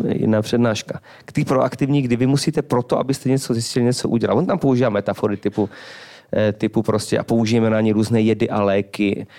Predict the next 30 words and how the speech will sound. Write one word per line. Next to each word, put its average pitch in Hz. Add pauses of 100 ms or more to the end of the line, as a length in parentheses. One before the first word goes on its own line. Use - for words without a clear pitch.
(180)
aby 107
lépe 107
vyzradila 104
to, -
co -
chce. - (460)
A 113
píše 170
knihu, 139
ve -
které, 143
v 127
té 120
knize 135
on 139
píše, 123
on 110
vlastně 131
zakládá 139
předobraz 139 (420)
anglický, 113 (1120)
eh, 113
vědecký 127
společnosti, 110 (300)
protože 123
ta -
představa 147
je 120
taková, 131
že 120